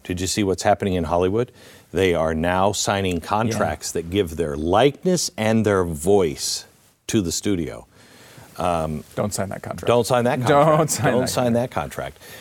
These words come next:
Speaker 1: Um, but anyway, um, we are at the place now where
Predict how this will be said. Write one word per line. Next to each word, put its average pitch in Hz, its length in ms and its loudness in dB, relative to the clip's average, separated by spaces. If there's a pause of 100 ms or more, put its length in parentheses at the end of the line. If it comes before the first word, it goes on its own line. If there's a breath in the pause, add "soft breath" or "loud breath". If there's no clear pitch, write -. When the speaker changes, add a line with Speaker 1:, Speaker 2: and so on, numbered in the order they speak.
(260 loud breath)
Speaker 1:
Um, 92 400 4
but 117 160 2
anyway, 95 460 2
um, 85 600 0 (960 loud breath)
we 123 240 6
are 135 180 6
at 90 580 0 (360)
the 101 200 -2
place 117 680 0
now 95 480 -2
where 82 800 0